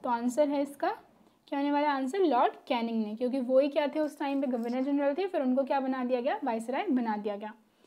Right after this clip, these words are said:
इनमें से कौन एक भारत का प्रथम वायरस, वायसराय था? तो बता दिया है मैंने, लॉर्ड कैनिंग। और अगर पूछ लिया जाए अंतिम गवर्नर जनरल, तो वो भी कौन थे? लॉर्ड कैनिंग थे, ठीक है। नेक्स्ट हम बात करें,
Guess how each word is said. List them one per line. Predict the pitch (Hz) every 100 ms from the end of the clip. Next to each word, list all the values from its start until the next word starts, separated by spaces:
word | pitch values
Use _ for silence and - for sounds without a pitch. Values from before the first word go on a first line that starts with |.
| _ _ _ -
इनमें | 330 349
से | 370
कौन | 359 320
एक | 339 302
भारत | 285 262
का | 269
प्रथम | 233 220 254 294
वायरस, | 294 285 285 285
वायसराय | 269 254 262 269 269
था? | 269 262
तो | 254
बता | 233 233 233
दिया | 240 269
है | 269
मैंने, | 254 254
लॉर्ड | 247 302 359
कैनिंग। | - 233 226 214
और | 214
अगर | 220 254
पूछ | 269 269
लिया | 285
जाए | 294 269
अंतिम | 226 226 240
गवर्नर | 247 247 254 277
जनरल, | 277 269 302
तो | 294
वो | 247
भी | 226 240
कौन | 247 233
थे? | 269
लॉर्ड | 247 247 427 - - - _ -
कैनिंग | 339 359 370
थे, | 349 339 359 - - - - - - - _ _ _ _ _ _ _ _ _ -
ठीक | 311 403
है। | 392 247 - -
नेक्स्ट | 302 349 - 370
हम | 359
बात | 311 285 -
करें, | 302 370